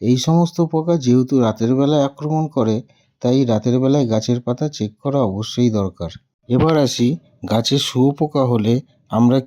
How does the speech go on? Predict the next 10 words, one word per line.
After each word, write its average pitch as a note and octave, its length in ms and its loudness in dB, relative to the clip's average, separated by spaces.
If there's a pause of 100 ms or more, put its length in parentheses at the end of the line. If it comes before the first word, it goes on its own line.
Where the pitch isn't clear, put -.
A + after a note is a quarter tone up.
কী D3 160 0
কীটনাশক B2+ 540 0
ব্যবহার G#2+ 440 2
করব। G2 440 -6 (480)
বন্ধুরা, E3+ 380 4
বাজারে B2+ 420 2
যে A#2 180 2
কোনো D3 280 0
ধরনের C#3+ 380 2
কনফিডার A2+ 640 2